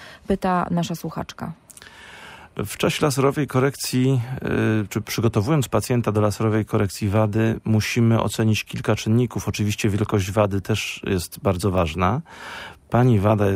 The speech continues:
Speaker 2: jest ta-, taką wadą graniczną i jeśli topografia rogówki oraz grubość rogówki, e, są odpowiednie, to jeszcze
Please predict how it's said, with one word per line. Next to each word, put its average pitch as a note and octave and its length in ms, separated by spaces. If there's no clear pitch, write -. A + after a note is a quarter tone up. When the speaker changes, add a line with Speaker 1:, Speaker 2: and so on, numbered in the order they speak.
Speaker 2:
jest - 580
ta-, - 180
taką G3+ 460
wadą G#2 600
graniczną A2+ 880
i A#2 220
jeśli G#2+ 580
topografia A2+ 640
rogówki - 720
oraz G2+ 400
grubość A#2+ 680
rogówki, F#2 720
e, F#2 500
są A2+ 260
odpowiednie, A#2 720
to A2+ 200
jeszcze A2+ 600